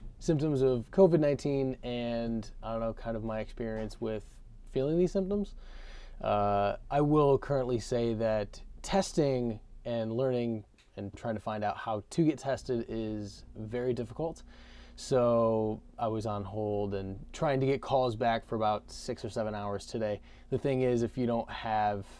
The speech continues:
extreme severe, um, symptoms, uh, that's pretty much, everybody's just telling you to wait it out. So I'm just gonna quickly tell you, uh, the process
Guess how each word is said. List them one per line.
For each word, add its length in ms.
extreme 680
severe, 800
um, 580
symptoms, 840
uh, 220
that's 280
pretty 220
much, 400
everybody's 320
just 160
telling 200
you 80
to 40
wait 220
it 80
out. 240
So 140
I'm 120
just 140
gonna 140
quickly 260
tell 220
you, 200
uh, 360
the 80
process 640